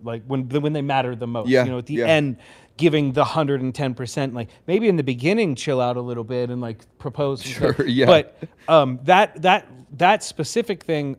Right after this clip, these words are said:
Speaker 1: uh, what
Speaker 2: Pace
Speaker 1: the best
Speaker 2: yourself a
Speaker 1: about
Speaker 2: little bit,
Speaker 1: that
Speaker 2: yeah.
Speaker 1: was so, the best thing that I learned from that whole process was to, like, um,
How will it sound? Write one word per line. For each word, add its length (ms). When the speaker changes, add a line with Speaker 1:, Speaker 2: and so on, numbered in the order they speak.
Speaker 1:
uh, 80
what 260
Speaker 2:
Pace 220
Speaker 1:
the 60
best 120
Speaker 2:
yourself 120
a 20
Speaker 1:
about 40
Speaker 2:
little 160
bit, 60
Speaker 1:
that 220
Speaker 2:
yeah. 40
Speaker 1:
was 340
so, 760
the 120
best 360
thing 200
that 100
I 80
learned 340
from 240
that 300
whole 340
process 680
was 340
to, 160
like, 380
um, 420